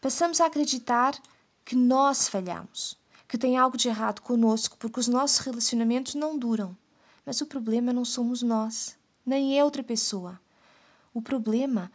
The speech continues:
foi não ter havido um filtro. E os dois não eram compatíveis um com o outro, simples assim. É como se nós entrássemos em uma loja de olhos fechados para comprar roupa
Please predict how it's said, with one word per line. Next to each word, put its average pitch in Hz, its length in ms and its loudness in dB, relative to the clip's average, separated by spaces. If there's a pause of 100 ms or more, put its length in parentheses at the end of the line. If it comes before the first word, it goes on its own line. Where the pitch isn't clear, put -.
foi 247 220 -2
não 247 300 2
ter 254 280 -2
havido 240 300 -4
um 254 60 -6
filtro. 247 600 -6 (540)
E 311 100 6
os 349 200 4
dois 294 340 2
não 320 240 0
eram 302 240 0
compatíveis 285 640 -2
um 269 100 -2
com 233 200 -2
o 202 60 -2
outro, 196 300 -4
simples 359 480 -4
assim. 370 400 -6 (1000)
É 294 100 4
como 359 280 -2
se 320 160 2
nós 311 220 0
entrássemos 285 540 -2
em 262 60 0
uma 240 160 2
loja 185 380 -2
de 226 160 -2
olhos 196 240 0
fechados 190 600 -2
para - 140 -10
comprar 214 300 -4
roupa - 480 -12